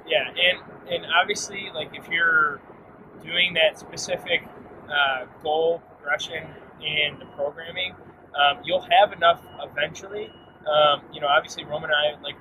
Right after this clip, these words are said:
we say before, we've been training a long time, so we already, like me, I, like, I, I have s-,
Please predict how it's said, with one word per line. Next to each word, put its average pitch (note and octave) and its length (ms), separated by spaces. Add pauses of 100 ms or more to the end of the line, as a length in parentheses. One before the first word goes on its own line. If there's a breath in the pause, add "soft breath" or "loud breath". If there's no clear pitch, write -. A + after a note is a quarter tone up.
we C#3+ 80
say D#3 220
before, C#3 500 (260)
we've - 100
been D#3 120
training D#3 280
a D3+ 60
long C#3+ 220
time, C#3+ 260
so D#3 260
we G3 160
already, G#3+ 360 (260)
like D#3+ 180
me, G3+ 220
I, F3+ 180 (220)
like, D3+ 160
I, - 400
I F#3 140
have G#3 120
s-, - 220